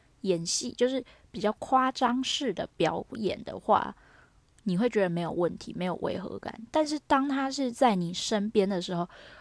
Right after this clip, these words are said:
有人这样刻意的这样讲话，你会感觉怪怪无？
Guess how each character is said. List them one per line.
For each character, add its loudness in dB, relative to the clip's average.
有 6
人 8
这 0
样 -2
刻 0
意 6
的 10
这 4
样 2
讲 6
话， 6
你 2
会 4
感 -2
觉 0
怪 6
怪 4
无？ -2